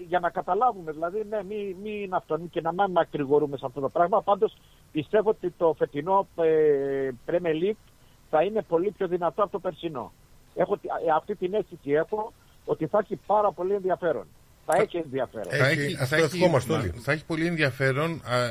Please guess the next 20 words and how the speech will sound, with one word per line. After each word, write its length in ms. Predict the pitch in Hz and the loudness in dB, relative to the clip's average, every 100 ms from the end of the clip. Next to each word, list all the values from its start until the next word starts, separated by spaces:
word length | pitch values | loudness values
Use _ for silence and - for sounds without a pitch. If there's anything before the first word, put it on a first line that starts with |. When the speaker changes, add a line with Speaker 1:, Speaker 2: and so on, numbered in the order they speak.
| 98 | -4
Speaker 2:
εν 180 | 123 113 | -6 -4
συγκρίση 340 | 113 113 151 | -6 -6 -4
με 60 | 170 | -4
το 100 | 156 | -2
περσινό. 640 | 139 107 110 113 139 160 | -4 -4 -4 -2 -2 -4
Στο 140 | 123 - | -8 -8
περσινό 320 | 127 110 143 | -6 -6 -8
είχαμε 260 | 156 151 139 | -6 -6 -4
τρεις 260 | 156 180 | -2 -2
πρωταγωνιστές, 800 | - 131 117 104 98 110 147 - | 0 0 0 -2 -4 0 -2 -2
ξεκάθαρο 540 | - 113 127 127 107 95 | -4 0 2 2 2 -4
αυτό, 340 | 92 135 180 - | -4 -4 -4 -6
και 120 | 113 | -4
μάλιστα 340 | 117 131 127 | -2 -2 -4
αυτό 160 | 113 135 | -6 -4
φάνηκε 340 | 131 143 131 | 0 0 0
από 120 | 117 | -2
πολύ 320 | 107 104 117 143 | -2 -4 -4 -2
νωρίς, 320 | 107 104 98 | -2 -2 -6
δυστυχώς. 680 | 98 104 - 95 - 123 185 | -6 -6 -4 -8 -6 -4 -6